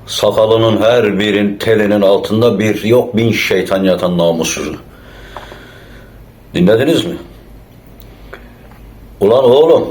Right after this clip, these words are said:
dil uzatmadığınız bir şehitler kalmıştı, şehitlerimiz kalmıştı. Oraya da kendi kafanızdan fetva soktunuz. Tamam mı? Şimdi ben soruyorum. Türkiye'deki bu mollalar, hocalar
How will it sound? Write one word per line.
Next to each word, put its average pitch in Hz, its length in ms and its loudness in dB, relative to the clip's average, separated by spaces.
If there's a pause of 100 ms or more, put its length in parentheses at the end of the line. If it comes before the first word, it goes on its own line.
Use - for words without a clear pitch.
(1300)
dil 147 140 0
uzatmadığınız 120 1000 0
bir 147 320 -2
şehitler 113 600 0
kalmıştı, 82 460 -2
şehitlerimiz 87 720 0
kalmıştı. 82 600 -4 (680)
Oraya 104 340 2
da 104 220 2 (100)
kendi 101 280 -2
kafanızdan 92 580 0
fetva 92 460 0
soktunuz. - 720 -4 (580)
Tamam 104 280 0
mı? - 160 -6 (680)
Şimdi 143 300 0
ben 151 100 4
soruyorum. 143 600 2 (680)
Türkiye'deki 131 600 2
bu 127 100 4
mollalar, 113 480 4
hocalar 95 420 4